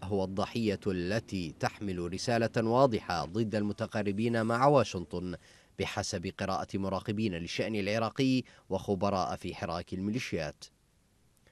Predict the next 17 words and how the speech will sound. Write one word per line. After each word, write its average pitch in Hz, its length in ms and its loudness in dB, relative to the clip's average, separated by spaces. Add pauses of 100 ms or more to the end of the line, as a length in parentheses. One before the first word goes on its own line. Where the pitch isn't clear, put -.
المؤشرات 151 760 6
بخصوص 123 580 2
مقتل 127 500 4
ترول 80 460 0
دلت 117 460 2
على 98 240 0
أن 104 160 0
طهران 113 400 4
متورطة 113 880 2
بالحادث، 110 680 0 (400)
فيما 95 280 0
شدد 101 420 0
السوداني 120 560 2
في 120 200 0
أول 139 600 6
رد 135 320 2
له 160 480 4